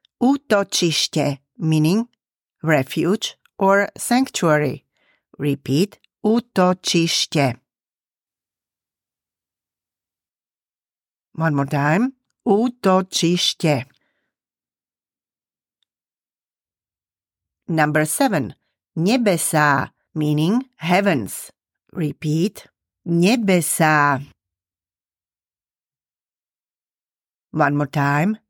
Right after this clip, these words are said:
nebesá. Number eight, chrám, meaning temple.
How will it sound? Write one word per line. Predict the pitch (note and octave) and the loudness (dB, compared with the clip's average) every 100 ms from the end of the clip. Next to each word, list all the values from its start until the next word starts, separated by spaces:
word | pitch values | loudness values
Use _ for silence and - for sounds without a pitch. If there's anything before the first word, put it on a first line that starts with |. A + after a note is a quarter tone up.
| - | -2
nebesá. | E3+ G#3 B3+ G3+ F#3+ - D#3+ D3+ D3+ C3+ - _ _ _ _ _ _ _ _ _ _ _ _ _ _ _ _ _ _ _ _ _ _ _ _ _ _ _ _ _ _ | 0 2 2 0 0 -2 0 0 0 -2 -8 _ _ _ _ _ _ _ _ _ _ _ _ _ _ _ _ _ _ _ _ _ _ _ _ _ _ _ _ _ _
Number | E3+ D#3 D3+ - | -4 -2 -2 -2
eight, | C4+ F3+ - - _ _ _ | -2 -2 -6 -20 _ _ _
chrám, | - F#3 F#3 A3 G#3 D#3 C#3+ C#3 _ _ _ _ _ | -8 0 2 4 2 2 -2 -4 _ _ _ _ _
meaning | D#3 C#3+ C#3+ F#3 G3+ | -6 -4 -4 -4 -6
temple. | - A3+ A#3 E3+ B2 | -2 -2 0 -2 -2